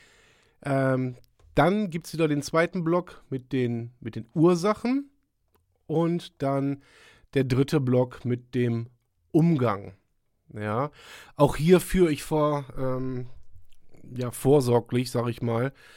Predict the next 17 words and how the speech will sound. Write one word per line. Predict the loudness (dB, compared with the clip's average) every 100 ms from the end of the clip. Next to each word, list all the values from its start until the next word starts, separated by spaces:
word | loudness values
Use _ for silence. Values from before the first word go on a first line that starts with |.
| -20 -20 _ -18
führe | -2 2 2
ich | 0 -4
an, | -2 -2 -2
dass | -2 -2 -4 -8 -12 _ _ _
ich | -4 -4 -8 -6
auch | -2 -2 -6 -20 _
hier | -10 -4 2 4 4 2 -2 _
kein | -2 -2 0
Experte | -6 -8 2 6 8 6 2
bin, | 0 -2 -6 -4
kein | -2 -2
Therapeut | -2 -2 0 -2 -2 0 0 -2 -6 -20 -20 -10
und | -4
auch | -4 0
kein | 0
Ersatz | 4 4 2 2
dafür. | -4 -2 -6 -6